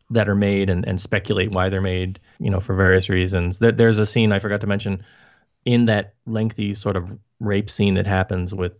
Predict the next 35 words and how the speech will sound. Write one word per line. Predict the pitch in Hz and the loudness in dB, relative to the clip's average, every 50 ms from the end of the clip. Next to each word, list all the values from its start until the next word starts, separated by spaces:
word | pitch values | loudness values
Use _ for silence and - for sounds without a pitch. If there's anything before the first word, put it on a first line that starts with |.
| _ - | _ -8
uh, | 117 - 131 139 | -6 -6 -6 -8
Chow | 135 - 107 101 | -4 -2 0 0
Yun-fat's | 95 95 - - 92 82 - - - - - - - - - _ _ _ _ _ _ _ _ _ | 0 0 0 -2 -2 -4 -4 -8 -12 -18 -18 -18 -20 -20 -20 _ _ _ _ _ _ _ _ _
character. | - - 104 95 92 95 - 98 92 92 - _ _ - 110 98 | -4 -2 -2 -2 -2 -4 -4 -4 -4 -4 -6 _ _ -10 -10 -2
During | 98 120 131 147 151 143 131 | 4 4 6 6 6 6 4
that | 113 101 92 - | 4 2 0 -2
scene | - 117 110 104 101 | -4 -2 -2 0 -2
in | 101 | -2
Headhunter, | 95 113 113 110 104 101 92 90 - | -2 -2 0 0 0 -2 -4 -4 -6
Philip | - 123 110 104 104 - | -6 -4 -4 -4 -6 -6
Chan | - - 110 101 95 95 | -6 -4 -2 -2 -2 -4
calls | 98 - 104 104 101 104 98 | -4 -4 -2 -2 0 -2 -2
Chow | - - - 87 | -4 -6 -6 -6
Yun-fat | 95 95 95 - 101 98 - - | -6 -8 -8 -8 -8 -8 -8 -10
to | - - | -16 -12
tell | - - 101 98 | -8 -6 -4 -4
him | 101 92 87 | -4 -4 -6
it's | 87 - - | -8 -8 -8
going | - 107 98 95 98 | -6 -6 -4 -4 -4
on. | 95 90 92 95 | -4 -6 -6 -6
He's | 98 98 - - | -8 -8 -8 -8
like, | - - - - 139 - _ _ _ _ _ _ _ _ | -8 -8 -10 -12 -16 -18 _ _ _ _ _ _ _ _
"I | - 85 90 | -4 -2 -2
got | 92 98 90 - | -2 -4 -6 -8
your | - | -2
girlfriend | 101 120 131 120 - - 117 113 113 107 104 | 0 2 2 2 2 2 2 2 2 2 2
and | 98 87 | 0 -2
I'm | 82 | -2
having | 82 92 87 87 92 92 | -4 -4 -4 -4 -4 -2
my | 85 87 | -2 -2
man | 90 92 92 90 90 | -2 0 0 0 0
do | 92 95 | 0 0
this | 95 95 95 - | 0 -2 -4 -4
to | - 90 | -4 -2
her." | 87 87 85 85 85 85 | 0 0 0 0 -2 -4